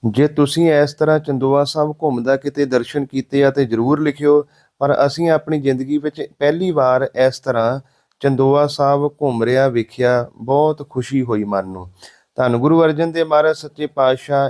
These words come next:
ਇਸ ਪਾਵਨ ਪਵਿੱਤਰ ਅਸਥਾਨ ਤੇ ਪਹਿਲਾਂ ਆ ਕੇ ਰੁਕੇ ਸੀ ਤੇ ਫਿਰ ਗੁਰੂ ਸਾਹਿਬ ਪਿੰਡ ਵਿੱਚ ਗਏ ਸੀਗੇ। ਤੇ ਸੰਗਤ ਜੀ, ਇੱਥੇ ਗੁਰੂ ਸਾਹਿਬ ਨੇ ਕਹਿੰਦੇ ਦਾਤਣ ਕੀਤੀ ਤੇ ਦਾਤਣ ਕਰਕੇ ਗੁਰੂ ਸਾਹਿਬ ਨੇ ਗੱਡ ਦਿੱਤੀ ਸੀ। ਉਸ ਸਮੇਂ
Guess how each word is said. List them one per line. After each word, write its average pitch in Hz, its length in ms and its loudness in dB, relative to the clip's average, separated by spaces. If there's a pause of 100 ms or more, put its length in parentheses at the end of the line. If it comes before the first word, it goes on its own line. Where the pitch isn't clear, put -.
ਇਸ 139 300 -2
ਪਾਵਨ 131 340 0
ਪਵਿੱਤਰ 135 520 -2
ਅਸਥਾਨ 120 400 -2
ਤੇ 135 180 0
ਪਹਿਲਾਂ 135 400 0
ਆ 117 180 2
ਕੇ 113 180 -4
ਰੁਕੇ 101 260 -8
ਸੀ 95 280 -10 (520)
ਤੇ 143 120 4
ਫਿਰ 151 280 2
ਗੁਰੂ 151 280 2
ਸਾਹਿਬ 147 340 0
ਪਿੰਡ 131 320 -2
ਵਿੱਚ 123 200 -2
ਗਏ 127 260 2
ਸੀਗੇ। 139 380 -2 (500)
ਤੇ 135 100 0
ਸੰਗਤ 139 340 2
ਜੀ, 160 360 -2 (360)
ਇੱਥੇ 143 340 0
ਗੁਰੂ 151 260 2
ਸਾਹਿਬ 147 320 -2
ਨੇ 156 140 0
ਕਹਿੰਦੇ 147 360 -2
ਦਾਤਣ 127 460 -2
ਕੀਤੀ 151 520 -4 (340)
ਤੇ 139 120 0
ਦਾਤਣ 127 460 0
ਕਰਕੇ 135 400 -2
ਗੁਰੂ 131 240 0
ਸਾਹਿਬ 135 280 -2
ਨੇ 139 120 0
ਗੱਡ 110 240 0
ਦਿੱਤੀ 123 320 -4
ਸੀ। 147 300 -4
ਉਸ 143 280 0
ਸਮੇਂ 131 400 0